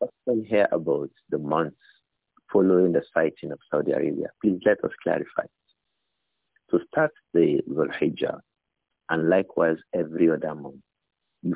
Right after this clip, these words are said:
follow the sighting of where you reside. If you're in Saudi Arabia, you follow the sightings of Saudi Arabia. If you're in the U S, you follow the sightings of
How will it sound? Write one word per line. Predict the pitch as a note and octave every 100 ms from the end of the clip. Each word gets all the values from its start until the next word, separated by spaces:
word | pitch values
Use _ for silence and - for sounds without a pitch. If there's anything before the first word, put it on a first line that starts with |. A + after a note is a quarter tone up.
| -
follow | A2 A2 A2+ A#2+
the | - - -
sighting | F2 - - F2
of | D#2+ -
where | F2 E2+
you | E2+ D2+
reside. | D2+ - - - - - _ _ _ _ _ _
If | - -
you're | D2+ D2+
in | C#2+
Saudi | F2+ F2+
Arabia, | E2 E2+ E2+ F2
you | E2 -
follow | - E2+ D#2+
the | - -
sightings | C#2+ - - - -
of | - -
Saudi | - -
Arabia. | - G2 A#2 _ _ _ _ _ _ _ _ _ -
If | - -
you're | D#2
in | D2+
the | D2 - F2+
U | F2
S, | E2+ -
you | - -
follow | E2 D#2+
the | - - -
sightings | - - C#2 _
of | -